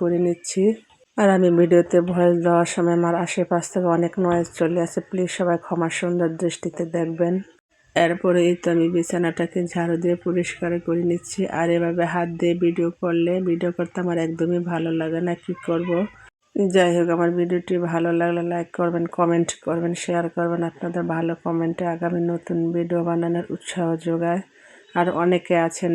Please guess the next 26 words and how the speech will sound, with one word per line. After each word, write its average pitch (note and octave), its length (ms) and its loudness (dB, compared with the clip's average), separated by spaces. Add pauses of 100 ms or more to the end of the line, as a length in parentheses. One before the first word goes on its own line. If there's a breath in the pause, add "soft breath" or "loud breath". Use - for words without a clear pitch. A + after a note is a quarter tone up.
আমার E3+ 140 2 (100)
ভিডিওটি E3+ 340 0 (140)
দেখেন E3+ 240 -4 (120)
কিন্তু E3+ 260 -4 (140)
ভিডিওতে E3+ 440 -2 (180)
লাইক D#3+ 240 -2
দিতে E3+ 220 -4 (100)
ভুলে E3 300 -2
যান, E3 120 -2 (140)
প্লিজ E3+ 320 0 (160)
হার্ডলি E3+ 580 -2 (120)
রিকোয়েস্ট E3 400 -4 (140)
রইল, E3 220 0 (760 loud breath)
ছোট্ট - 240 2 (100)
করে E3+ 220 4
আমার E3+ 220 2
ভিডিওতে E3 440 -2
একটা F3 160 -2 (140)
লাইক E3 240 2
দিয়ে E3 260 0
দিবেন। F3 280 0 (600 loud breath)
লাইক E3 220 4
নিয়ে F3 200 2
কেন F3 120 2 (120)
কিপটামি E3+ 500 -4
করেন E3+ 200 0